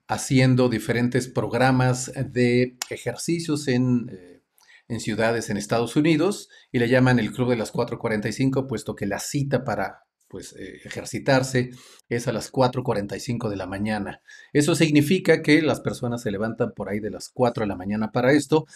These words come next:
y tiene mucho que ver con uno de los mensajes que está en el libro, que es la disciplina. Ahorita vamos a,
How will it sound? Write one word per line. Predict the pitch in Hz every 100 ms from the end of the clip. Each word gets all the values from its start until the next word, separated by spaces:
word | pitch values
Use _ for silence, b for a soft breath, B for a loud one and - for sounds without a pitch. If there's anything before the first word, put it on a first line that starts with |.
| B B
y | 147
tiene | 143 202
mucho | 185 170 175 185 -
que | 143
ver | 135 156 156
con | 147 143 147 147
uno | 135 131
de | 117
los | 101 95 - - _ _ _ -
mensajes | 113 101 - 123 123 123 120 -
que | 107 98 92 - _
está | - 98 -
en | 107
el | 117
libro, | 143 127 117
que | 117
es |
la | 113
disciplina. | 104 - 127 147 143 131
Ahorita | 107 107
vamos | 104 104 101
a, | 98